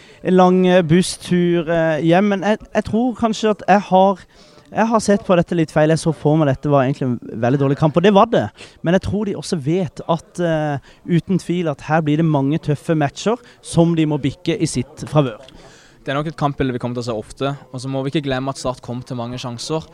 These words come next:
Speaker 2: Spillmessig var det kronglete i perioder, og det er nok der, eh, skoen trykker litt for noen tilskuere og for oss av og til. Men, eh, de vinner kampene når de kommer til en haug av sjanser.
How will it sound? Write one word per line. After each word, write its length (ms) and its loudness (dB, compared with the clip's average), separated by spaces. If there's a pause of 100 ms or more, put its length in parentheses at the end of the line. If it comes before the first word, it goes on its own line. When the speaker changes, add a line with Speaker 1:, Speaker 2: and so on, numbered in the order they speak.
(120)
Speaker 2:
Spillmessig 720 -6
var 160 -4
det 80 -12
kronglete 460 -6
i 20 -4
perioder, 460 -6
og 20 -4
det 80 -2
er 60 -4
nok 160 -8
der, 500 0
eh, 240 -4
skoen 240 -8
trykker 240 -8
litt 100 -8
for 220 -8 (160)
noen 180 -8
tilskuere 680 -6
og 80 -10
for 160 -6
oss 120 -10
av 140 -6
og 80 -12
til. 160 -4 (500)
Men, 240 -4
eh, 100 -4
de 120 -8
vinner 320 -4
kampene 320 -6
når 60 -4
de 80 -8
kommer 180 -12
til 80 -8
en 120 -16 (180)
haug 180 -2
av 80 -2
sjanser. 560 -10